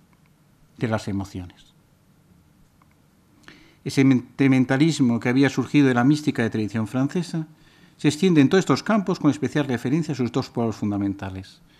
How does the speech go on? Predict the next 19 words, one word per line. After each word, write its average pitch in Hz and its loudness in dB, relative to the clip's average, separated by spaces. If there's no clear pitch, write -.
la 170 -4
conciencia 101 -6
y 117 -8
la 101 -8
fe. 101 -20
El - -20
resultado 156 4
de 143 6
esta 123 0
motivización 120 0
de 110 -2
la 143 -2
conciencia 160 -2
es 143 -4
también 110 0
notorio 123 -2
y 110 0
muy 107 -2
negativo. 95 -10